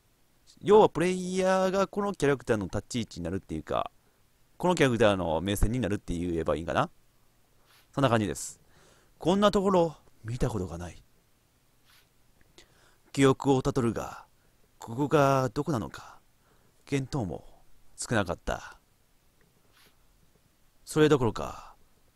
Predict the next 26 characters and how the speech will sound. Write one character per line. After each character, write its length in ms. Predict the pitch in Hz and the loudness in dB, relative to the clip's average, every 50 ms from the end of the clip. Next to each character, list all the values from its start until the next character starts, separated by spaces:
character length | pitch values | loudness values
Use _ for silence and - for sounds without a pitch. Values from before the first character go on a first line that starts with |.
| _ _ _ _ - | _ _ _ _ -16
こ 120 | - 101 | -16 -6
こ 140 | - 117 110 | -4 -2 0
に 220 | 107 104 98 95 | 0 0 -2 -2
ど 160 | - 113 135 | -2 -4 -2
う 60 | 196 180 | 0 0
や 60 | 131 | 0
っ 40 | - | -2
て 140 | - - | -4 -8
来 100 | 95 - | -8 -6
た 80 | - 90 | -8 -8
の 80 | 78 76 | -8 -6
か 360 | - 64 - - - - - _ _ _ _ _ | -8 -8 -8 -10 -14 -20 -20 _ _ _ _ _
さ 240 | - - 90 85 76 | -4 -2 -2 -2 -2
え 80 | 76 - - - _ _ _ _ _ - | -6 -10 -18 -20 _ _ _ _ _ -12
覚 280 | 90 87 92 104 98 | -10 -4 0 0 2
え 20 | 92 | 2
て 120 | - 82 | 0 -2
い 100 | 85 85 | -2 -6
な 120 | 80 90 82 | -10 -14 -16
い。 100 | 78 - _ _ _ _ _ _ _ - _ _ _ - - - _ _ _ _ _ _ _ _ _ _ _ _ _ _ _ _ | -16 -20 _ _ _ _ _ _ _ -20 _ _ _ -20 -20 -20 _ _ _ _ _ _ _ _ _ _ _ _ _ _ _ _
最 260 | - - 170 175 185 156 | 2 6 8 8 8 8
後 80 | 147 | 6
の 120 | 135 117 - | 4 2 2
記 120 | - 113 | 0 -4
憶 160 | 101 - 113 | -4 0 0
は 300 | 104 101 101 104 107 - | 0 0 0 0 -4 -6